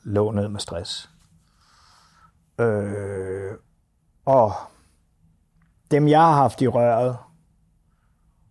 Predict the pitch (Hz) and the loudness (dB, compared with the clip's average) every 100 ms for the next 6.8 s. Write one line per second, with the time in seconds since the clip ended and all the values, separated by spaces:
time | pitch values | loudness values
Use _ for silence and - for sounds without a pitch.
0 | _ _ _ - 131 127 143 156 165 143 | _ _ _ -4 -2 0 0 0 0 0
1 | 135 120 117 139 131 120 123 127 110 101 | 0 2 2 2 2 -2 -2 -2 -2 0
2 | 135 127 120 117 120 104 - 101 98 110 | -2 0 0 0 0 -2 -2 -4 -4 -12
3 | _ - 101 - 90 87 - - _ _ | _ -14 -12 -10 -10 -12 -16 -20 _ _
4 | _ _ _ _ _ _ - _ _ _ | _ _ _ _ _ _ -20 _ _ _
5 | _ - 127 120 117 110 104 104 101 101 | _ 0 4 6 8 8 8 6 6 4
6 | 110 123 117 104 107 95 92 | 2 4 4 6 4 4 2